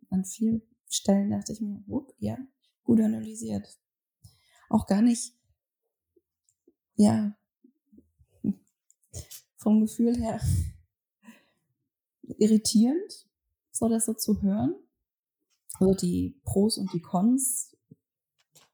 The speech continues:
äh, aufgelistet zu bekommen vom, vom eigenen Verhalten, geht natürlich auch so ein bisschen, das Ego klopft an und sagt, "Hm, mögen wir das hier gerade?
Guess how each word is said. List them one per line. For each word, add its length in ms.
äh, 260
aufgelistet 680
zu 140
bekommen 540
vom, 320
vom 160
eigenen 340
Verhalten, 720
geht 140
natürlich 320
auch 60
so 120
ein 60
bisschen, 520
das 240
Ego 260
klopft 360
an 160
und 120
sagt, 280
"Hm, 500
mögen 340
wir 120
das 200
hier 140
gerade? 480